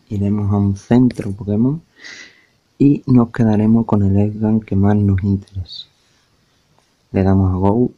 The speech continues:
pero es la chica que está aquí al lado. Y ahora la siguiente misión sería luchar contra Gary. Antes de eso,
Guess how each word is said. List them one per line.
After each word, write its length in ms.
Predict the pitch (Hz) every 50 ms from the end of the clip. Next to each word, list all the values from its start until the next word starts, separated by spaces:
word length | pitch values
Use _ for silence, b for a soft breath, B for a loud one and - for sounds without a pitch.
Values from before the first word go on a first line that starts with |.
| _ _
pero 320 | - 101 98 98 95 95 92
es 260 | 95 95 95 95 95
la 280 | 95 92 92 98 95 95
chica 340 | 95 - - 95 98 95
que 60 | 95 95
está 200 | 95 - 95 95
aquí 140 | 92 95
al 160 | 92 90 87 87
lado. 360 | 92 101 101 117 131 151 - - - - _ _ _ _ _ _ _ _ _ _ - - _ _ _ _ _ _ _ _ _ _ _ _ _ _ _ _ _ _ _ _ _ _ _ _ _ _ _ _ _ _ _ _ _ _ _ _ _ _ _ _ _ - - _ _ _ _ _ _ _ _ _ _ _ _ _ _ _ _ _ _ _ _ _ - - _ _ _ _ _ _ _ _ _ _ _ _ _ _ _ _ -
Y 100 | 104 110
ahora 240 | 104 104 107 104 104
la 160 | 101 101 98
siguiente 520 | - - 104 98 101 107 107 104 - 107
misión 440 | 104 104 98 98 - 104 107 110 113
sería 580 | - - - 98 98 101 101 110 113 120 127 127 b b b b b b b b -
luchar 420 | 107 101 98 98 - 104 101 101
contra 720 | - - 104 101 101 - 98 95 95 92 92 92 92 92 92
Gary. 340 | 90 95 92 90 92 90 - -
Antes 380 | - 101 107 107 - 107 98 98
de 80 | 104
eso, 320 | 101 101 - - 139 160